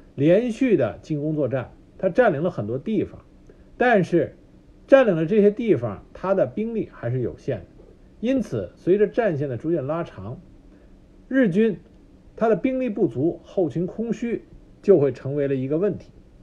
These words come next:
因此，日军这个时候出现一个调整，他转为了一个战略防御状态，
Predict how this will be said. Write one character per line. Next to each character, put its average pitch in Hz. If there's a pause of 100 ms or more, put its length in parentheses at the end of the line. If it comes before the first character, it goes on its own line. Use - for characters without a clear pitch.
(340)
因 247
此， 180
日 202
军 196
这 202
个 143
时 131
候 135
出 165
现 151
一 139
个 135
调 127
整， 147 (680)
他 214
转 101
为 110
了 185
一 151
个 151
战 185
略 123
防 117
御 202
状 110
态， -